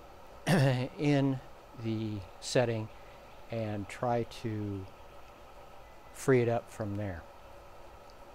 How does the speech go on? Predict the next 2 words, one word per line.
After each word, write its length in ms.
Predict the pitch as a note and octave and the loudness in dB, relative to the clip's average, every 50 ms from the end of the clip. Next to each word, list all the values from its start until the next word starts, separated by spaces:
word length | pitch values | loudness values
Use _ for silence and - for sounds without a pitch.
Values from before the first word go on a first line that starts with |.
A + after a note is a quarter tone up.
| - - - - - - - - - - - - - - - - - - - - - - - - - - - - - - - - - - - - - - - - - - - - - - - | -18 -18 -18 -18 -16 -16 -16 -16 -16 -16 -18 -18 -18 -18 -18 -20 -18 -20 -20 -20 -20 -18 -18 -18 -18 -18 -18 -18 -18 -18 -18 -18 -18 -18 -16 -14 -14 -14 -14 -16 -16 -16 -16 -16 -14 -6 0
We 140 | C3 D3 D#3 | 2 4 4
use 720 | D#3+ E3 F3+ G3 G3 F#3+ G3 F#3+ F#3+ F#3 E3+ - - - | 6 6 6 6 6 6 6 6 4 4 2 -2 -6 -8